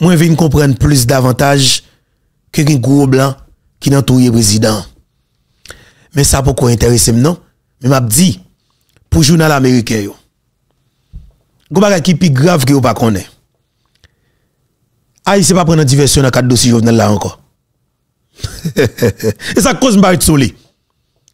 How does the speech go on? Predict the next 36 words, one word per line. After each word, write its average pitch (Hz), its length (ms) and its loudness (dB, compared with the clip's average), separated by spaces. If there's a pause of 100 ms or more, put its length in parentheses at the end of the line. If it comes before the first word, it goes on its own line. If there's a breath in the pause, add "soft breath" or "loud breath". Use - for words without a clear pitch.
(180)
ça 190 160 -2
qui 220 100 0
est 233 40 0
important, 269 260 -2
c'est 196 140 0
que, 247 200 0 (500)
ok, 202 200 -4 (1500)
pensant 202 400 0
que 226 440 0
Jovenel 220 360 2
Moïse 214 180 2
te 220 100 0
gagné, 208 380 0
ok, 226 180 -2 (440)
Jovenel 233 260 2
Moïse 233 140 2
te 226 60 2
gagné 196 100 0
cinquante-trois 208 400 2
millions 208 160 2
de 196 40 2
dollars, 202 160 2
mais 208 80 2
qu'il 208 120 0
a 208 80 -2
quelle 226 240 2
raison 226 340 2
pour 240 100 0
négocier 233 220 0
tout 277 100 2
elle? 370 300 2 (1600)
M'a 254 60 -2
dit 190 140 2
un 185 60 0
grand 151 140 2
bagay. 123 480 0